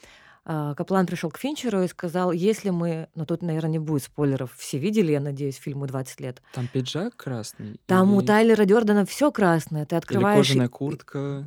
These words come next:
Speaker 1: пиджак, кожаная куртка, шуба, оторочка майки, красные очки. То есть есть сцена, где он во всем белом, но у него красные очки. Красный проходит красной ниткой, прошу прощения за такую
Speaker 2: <laughs>
Speaker 1: тавтологию. Красной ниткой через весь фильм.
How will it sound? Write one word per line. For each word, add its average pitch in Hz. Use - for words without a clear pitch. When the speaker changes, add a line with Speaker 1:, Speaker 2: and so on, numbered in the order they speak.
Speaker 1:
пиджак, 147
кожаная 196
куртка, 147
шуба, 147
оторочка 185
майки, 180
красные 214
очки. 196
То 185
есть -
есть 170
сцена, 190
где 170
он 175
во 165
всем 165
белом, 214
но 165
у -
него 160
красные 170
очки. -
Красный 196
проходит 208
красной 180
ниткой, 170
прошу -
прощения 143
за 123
такую 147
Speaker 2:
<laughs> -
Speaker 1:
тавтологию. 185
Красной 202
ниткой 208
через 175
весь 180
фильм. 302